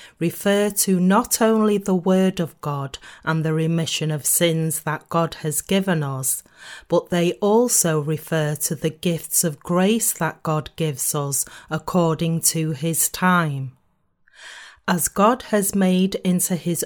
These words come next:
own people all of us who believe in the gospel of the water and the Spirit, we can live as God's workers in spite of our shortcomings. It's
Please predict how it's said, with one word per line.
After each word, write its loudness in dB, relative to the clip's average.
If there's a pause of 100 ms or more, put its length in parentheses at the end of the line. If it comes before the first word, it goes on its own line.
own 2
people -2 (380)
all 6
of 0 (100)
us 4
who 0
believe 0
in 2
the 0
gospel 0
of -2
the -4
water 0
and 2
the -2
Spirit, -2 (540)
we 6
can 0 (100)
live 4
as 0
God's 0
workers 0 (260)
in 4
spite 2 (100)
of -2
our 0
shortcomings. -2 (1500)
It's -2